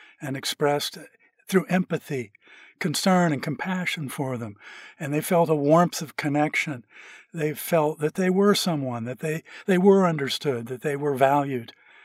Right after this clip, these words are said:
And in that moment of connection, there, that's, that is an image of what can be. And there are other opportunities for that.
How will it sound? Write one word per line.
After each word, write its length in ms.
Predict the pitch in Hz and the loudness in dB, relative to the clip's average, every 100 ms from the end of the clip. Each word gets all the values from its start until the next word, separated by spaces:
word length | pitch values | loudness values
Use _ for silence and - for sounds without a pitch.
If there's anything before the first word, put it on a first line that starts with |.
| - - _ - | -20 -20 _ -6
And 160 | 139 | 0
in 160 | 165 202 | 6 6
that 180 | 190 165 | 4 2
moment 380 | 165 190 180 | 4 4 2
of 100 | 151 | 0
connection, 640 | - 156 160 170 - 135 123 _ - - - - | -2 0 0 0 -2 -6 -8 _ -20 -20 -20 -6
there, 240 | 160 165 160 | -4 -4 -6
that's, 580 | 143 160 160 156 - - _ _ _ - | -8 -2 0 0 -6 -10 _ _ _ -8
that 280 | 147 160 160 | -2 0 0
is 220 | 147 - 156 - - | -2 -4 -10 -14 -8
an 140 | 156 - | -4 0
image 420 | 180 175 160 135 | 2 2 0 0
of 140 | 147 | -2
what 200 | 131 151 | -2 -4
can 380 | - 151 139 131 | -4 -6 -4 -6
be. 440 | 123 135 139 113 - _ - - - - | -4 -4 -4 -6 -14 _ -20 -20 -20 -14
And 180 | 131 135 | -8 -6
there 100 | 143 | 0
are 60 | |
other 280 | 147 156 151 | 2 4 2
opportunities 840 | 143 - 151 - 185 170 139 143 | 0 -2 -6 -2 -2 -2 -2 -6
for 180 | - 139 | -4 -4
that. 300 | 123 113 113 | -4 -6 -10